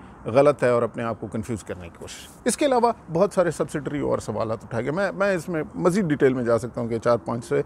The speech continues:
but ये नहीं हो सकता, ठीक है जी। इससे आगे चलते हैं। लोगों के बहुत सारे और सवाल आते हैं कि जी, ये स-, बॉडी जी, स-, अठहत्तर किलोमीटर दूर से मिली। देखिए, ये भी आपको कन्फ्यूज़ करने की कोशिश है।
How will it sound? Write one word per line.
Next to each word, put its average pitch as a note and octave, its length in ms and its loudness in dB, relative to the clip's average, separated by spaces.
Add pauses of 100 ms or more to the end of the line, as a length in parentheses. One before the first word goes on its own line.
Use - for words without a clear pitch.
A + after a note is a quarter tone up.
(300)
but G#3 100 8 (460)
ये F#3 80 0
नहीं B2 380 2
हो F#2+ 120 -4
सकता, - 320 -16 (200)
ठीक - 120 -6
है D3 60 -2
जी। C#3 60 -8 (580)
इससे F3 180 4
आगे A2 200 2
चलते A#2 260 -8
हैं। - 80 -10 (540)
लोगों F#3+ 180 8
के F3 60 2
बहुत E3 220 8
सारे D3 180 6
और C#3 180 6
सवाल B2 320 2
आते A#2+ 200 0
हैं A#2+ 100 -6
कि C#3 100 -4
जी, C3 100 -6
ये B2+ 180 0
स-, - 220 -14 (260)
बॉडी C3 520 0
जी, B2+ 240 -2
स-, - 220 -12
अठहत्तर C#3 540 -2 (400)
किलोमीटर A#2 340 -4
दूर G#2+ 220 -8
से - 120 -12
मिली। G#2 180 -10
देखिए, F3 360 -2
ये D3+ 160 -2
भी E3 140 -2
आपको D3 240 -2
कन्फ्यूज़ A2 400 -6
करने G2+ 240 -8
की - 160 -16
कोशिश - 320 -16
है। - 60 -20